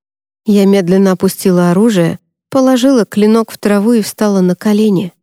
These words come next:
Даже без веса катаны мои руки дрожали. «Не могу», прошептала я. С этим признанием горячие слезы заструились по моим щекам и опалили лицо, словно кислота. Я окончательно поняла,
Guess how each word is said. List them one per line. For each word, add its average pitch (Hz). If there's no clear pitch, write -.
Даже 190
без 185
веса 202
катаны 202
мои 175
руки 175
дрожали. 180
«Не 214
могу», 208
прошептала 170
я. 175
С -
этим 196
признанием 208
горячие 220
слезы 233
заструились 214
по 202
моим 196
щекам 247
и 240
опалили 262
лицо, 185
словно 220
кислота. 226
Я 208
окончательно 202
поняла, 190